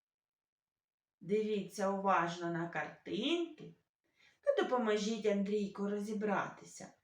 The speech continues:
де вчинки добрі, а де погані. Поливати квіти. Малята, це добре чи погано? Так, це добре.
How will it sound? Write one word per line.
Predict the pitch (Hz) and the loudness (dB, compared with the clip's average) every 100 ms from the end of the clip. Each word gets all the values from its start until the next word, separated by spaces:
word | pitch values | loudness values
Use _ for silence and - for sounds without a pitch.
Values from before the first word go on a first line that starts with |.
| _ _ _ | _ _ _
де | 190 180 175 - | -6 0 2 0
вчинки | - - 165 143 151 165 | -6 -6 -6 -6 -12 -4
добрі, | 180 285 - - - - _ _ _ - | 4 4 4 -4 -8 -16 _ _ _ -4
а | 139 143 | -2 -2
де | 160 220 - - | -2 -4 -4 -12
погані. | - 170 190 208 202 202 - _ _ _ _ _ _ _ _ _ _ _ _ _ - - - - | -8 -4 -2 0 -2 -4 -8 _ _ _ _ _ _ _ _ _ _ _ _ _ -20 -20 -18 2
Поливати | 190 185 190 226 269 294 330 | 6 6 8 8 8 10 8
квіти. | 330 320 302 208 - - 170 - _ _ _ - | 8 8 8 8 4 -4 -10 -12 _ _ _ 0
Малята, | 185 196 180 156 160 | 6 8 8 6 -2
це | - 180 | 0 2
добре | 160 190 294 - - 175 - | 10 12 12 12 4 2 -6
чи | - 180 | -6 -2
погано? | 175 240 262 311 262 175 156 - _ _ _ _ _ _ _ _ _ _ _ _ _ _ | 4 6 12 12 12 12 4 -8 _ _ _ _ _ _ _ _ _ _ _ _ _ _
Так, | 202 190 156 - - | 12 12 12 8 -6
це | - - 240 480 - 202 | -2 8 10 8 4 -2
добре. | 185 190 185 165 165 156 | 6 10 10 8 4 -2